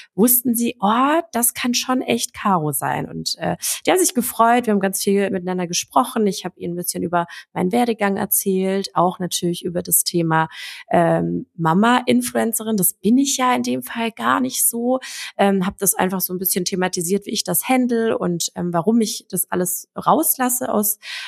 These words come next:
aus den öffentlichen Medien. Und ja, und das, äh, hat, glaub ich, einige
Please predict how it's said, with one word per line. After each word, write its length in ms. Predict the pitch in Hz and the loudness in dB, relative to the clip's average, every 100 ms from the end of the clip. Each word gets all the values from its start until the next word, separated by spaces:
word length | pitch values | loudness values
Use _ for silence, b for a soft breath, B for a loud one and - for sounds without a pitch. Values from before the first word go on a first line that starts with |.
| B | B
aus 220 | - 196 | 0 2
den 260 | - 190 196 | 2 0 2
öffentlichen 460 | 185 196 180 185 180 | -2 -4 -6 -2 -2
Medien. 320 | 180 175 175 | 0 -2 -4
Und 380 | 170 165 - - - | -6 0 -2 -2 0
ja, 160 | 285 | 4
und 200 | 208 180 | 4 2
das, 220 | 175 - - | 0 -2 -2
äh, 160 | 196 | -2
hat, 160 | 190 - | -2 -2
glaub 160 | 254 226 | 0 0
ich, 140 | 233 | 0
einige 380 | 214 220 214 214 | -2 -2 -2 -6